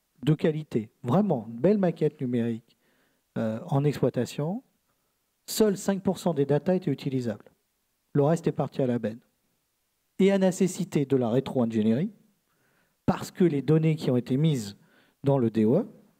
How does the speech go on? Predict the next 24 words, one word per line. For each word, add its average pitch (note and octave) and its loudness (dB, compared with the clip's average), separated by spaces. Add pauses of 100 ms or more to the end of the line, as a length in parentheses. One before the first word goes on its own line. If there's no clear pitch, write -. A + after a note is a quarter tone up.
(140)
ne D#3 4
correspondent D#3+ 0
pas E3 2
aux B2+ 2
besoins D#3 2 (460)
de D3 2
l'exploitation, E3 0
de F3 2
la D#3+ 4
mise D3 -2
en C#3 2
location, C3+ 0 (420)
de C#3 2
la E3+ 4
mise D#3 -2
en C#3 -2
exploitation C3+ 0
technique, F3 -2
et D3 -2
cetera. - -4 (1000)
Donc D#3 0
c'est A3 4
là C#4 0
l'enjeu. B2+ -2